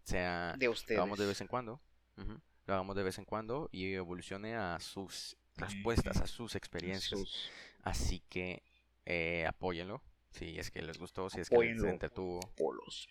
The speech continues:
Speaker 2: meo.
Speaker 1: O los meo, efectivamente.
Speaker 2: Ujú.
Speaker 1: Y nadie quiere ser meado.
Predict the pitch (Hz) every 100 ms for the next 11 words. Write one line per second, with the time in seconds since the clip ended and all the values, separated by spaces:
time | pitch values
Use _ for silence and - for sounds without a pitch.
0 | - - - - - - - - - -
1 | - - - - - - - - - 71
2 | - - - - - - - - 113 92
3 | 73 64 - - 117 120 117 87 90 90
4 | 87 92 92 85 80 78 -